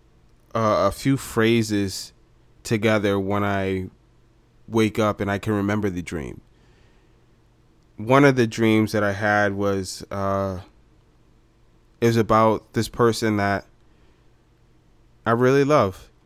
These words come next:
that I really care about. And we had an argument, and the argument never ended.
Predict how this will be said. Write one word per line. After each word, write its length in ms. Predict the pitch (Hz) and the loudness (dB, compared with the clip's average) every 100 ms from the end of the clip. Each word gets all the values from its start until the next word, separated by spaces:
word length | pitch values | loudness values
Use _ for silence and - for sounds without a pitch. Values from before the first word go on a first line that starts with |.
| _ _ _ | _ _ _
that 200 | 110 107 | -2 2
I 40 | 107 | 2
really 240 | 110 117 | 2 2
care 240 | 113 135 | 2 2
about. 320 | 107 90 85 - _ _ | 2 0 -4 -6 _ _
And 500 | 104 107 104 104 98 104 _ _ _ _ _ _ _ _ _ _ _ _ _ _ _ _ _ _ _ _ - | -6 -2 -2 -2 -6 -10 _ _ _ _ _ _ _ _ _ _ _ _ _ _ _ _ _ _ _ _ -8
we 160 | 110 110 | -4 0
had 240 | 117 113 | 0 0
an 120 | 110 | 2
argument, 600 | 117 127 113 101 92 87 _ _ _ _ _ - | 2 2 0 -4 -6 -10 _ _ _ _ _ -6
and 220 | 104 107 | -2 0
the 100 | 113 | 4
argument 360 | 127 139 135 131 | 6 6 2 2
never 200 | 135 135 | 2 4
ended. 400 | 147 123 98 | 2 0 -2